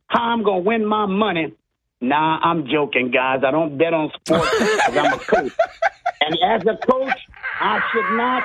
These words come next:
Speaker 1: and every other coach,
Speaker 2: Mitch,
Speaker 1: do
Speaker 2: can
Speaker 1: not
Speaker 2: I, let me,
Speaker 1: gamble
Speaker 2: Mitch,
Speaker 1: focus
Speaker 2: before you hang
Speaker 1: on
Speaker 2: up,
Speaker 1: sports.
Speaker 2: before you hang up,
Speaker 1: Coaches don't gamble.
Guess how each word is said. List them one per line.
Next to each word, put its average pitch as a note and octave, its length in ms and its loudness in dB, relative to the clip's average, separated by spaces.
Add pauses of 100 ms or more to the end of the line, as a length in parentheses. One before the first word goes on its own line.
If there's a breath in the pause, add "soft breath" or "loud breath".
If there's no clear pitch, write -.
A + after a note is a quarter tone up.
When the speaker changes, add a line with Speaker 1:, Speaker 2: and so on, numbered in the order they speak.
Speaker 1:
and F#3 180 -2
every A#3 260 0
other A#3+ 260 0
coach, G#3 340 -2 (120)
Speaker 2:
Mitch, A3 280 2
Speaker 1:
do C4+ 140 0
Speaker 2:
can B3 120 2
Speaker 1:
not B3 180 0
Speaker 2:
I, G#3+ 100 -2
let A#3 140 2
me, C#4 60 0
Speaker 1:
gamble B3+ 300 0
Speaker 2:
Mitch, A3+ 240 2
Speaker 1:
focus F3+ 80 -2 (140)
Speaker 2:
before B3 200 2
you B3+ 140 0
hang A3+ 220 2
Speaker 1:
on A3 40 2
Speaker 2:
up, C3+ 200 0
Speaker 1:
sports. - 360 0
Speaker 2:
before E3+ 320 0
you G#3 100 2
hang F#3+ 220 2
up, B2+ 140 0
Speaker 1:
Coaches A#3+ 180 -6
don't B3+ 260 -2
gamble. E3+ 380 -2